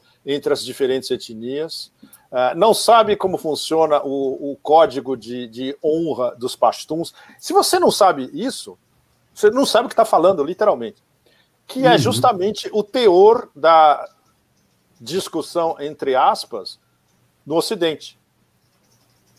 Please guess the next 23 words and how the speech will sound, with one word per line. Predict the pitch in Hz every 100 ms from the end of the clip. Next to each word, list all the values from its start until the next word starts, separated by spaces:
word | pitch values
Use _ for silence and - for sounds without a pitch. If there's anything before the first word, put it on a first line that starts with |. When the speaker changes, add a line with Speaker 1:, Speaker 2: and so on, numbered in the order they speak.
| _ _ _
Speaker 1:
Por | 254
isso | 330
que | 262
eu |
digo | 180 214
que |
é | 170
irrelevante. | 147 151 120 123 101 - _ _ _ _ _ _ _ _
A | 170
Speaker 2:
Certo. | 196
Speaker 1:
única | 196 240
coisa | 214 185
que | - 175
é |
relevante | 170 156 127 135 175 143 - 220 - _ _ _ -
é | 175 202 226 - _ _ _
como | - 254 294 294 285
eles | 202 202 170
vão | 139 185
se | 202 190
organizar | 160 147 147 123 - 143 160 190 - _ _ _ _ _ _ _ _ _
dentro, | 107 190 277 330 - 302 330 - _ _ _ _ _ _
é, | 147 143 135 135 131 127 123